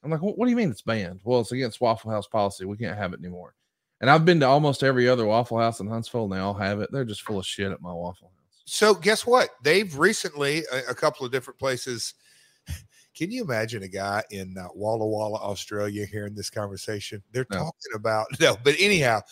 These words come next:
Speaker 2: uh, they will tell me, "Hey, hey, we don't steam hash browns anymore." And I said, "What?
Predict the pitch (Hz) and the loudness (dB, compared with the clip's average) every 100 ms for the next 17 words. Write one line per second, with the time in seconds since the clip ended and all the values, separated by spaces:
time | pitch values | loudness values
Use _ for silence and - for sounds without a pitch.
0 | - - - 127 123 120 151 180 165 156 | -20 -14 0 2 2 2 4 4 2 -2
1 | 131 135 127 - 160 147 139 135 127 120 | 0 2 2 2 2 2 0 0 0 -4
2 | - 165 160 156 135 113 139 139 - - | 0 2 2 2 0 -2 -4 -4 -6 -6
3 | 135 123 110 127 - 101 90 92 90 90 | -6 -6 -4 -6 -6 -12 -12 -14 -14 -18
4 | - 110 113 110 - 101 87 _ _ _ | -16 -10 -8 -6 -4 -6 -6 _ _ _
5 | _ _ _ _ _ - 180 277 - | _ _ _ _ _ -2 -2 -2 -8